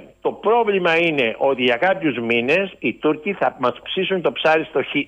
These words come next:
στα χείλη. Και των Φιλανδών και των Σουηδών θα μας χορέψουν, θα είναι άγριο το καψόνι σε ολόκληρη την Ευρωπαϊκή Ένωση, διότι τους έχουμε μάθει ως Ευρωπαϊ-, ε, συγγνώμη, σε όλο το νατο, διότι τους έχουμε μάθει ως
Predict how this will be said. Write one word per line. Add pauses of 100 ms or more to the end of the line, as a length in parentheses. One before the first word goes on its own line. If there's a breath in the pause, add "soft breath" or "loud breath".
στα
χείλη. (300 loud breath)
Και
των
Φιλανδών
και
των
Σουηδών (200 loud breath)
θα
μας
χορέψουν,
θα
είναι (180)
άγριο
το
καψόνι
σε
ολόκληρη
την
Ευρωπαϊκή
Ένωση, (380 loud breath)
διότι (280)
τους
έχουμε
μάθει
ως
Ευρωπαϊ-,
ε, (200)
συγγνώμη,
σε
όλο
το
νατο, (440 loud breath)
διότι
τους
έχουμε
μάθει
ως